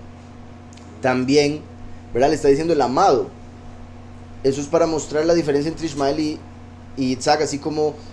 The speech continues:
se muestra la diferencia entre Yahushua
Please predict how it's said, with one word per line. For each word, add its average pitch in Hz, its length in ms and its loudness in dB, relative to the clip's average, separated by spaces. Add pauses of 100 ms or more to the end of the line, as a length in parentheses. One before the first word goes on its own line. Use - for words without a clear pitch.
se - 160 0
muestra 135 300 2
la 151 100 4
diferencia 139 520 2
entre 139 460 4 (560)
Yahushua 131 720 2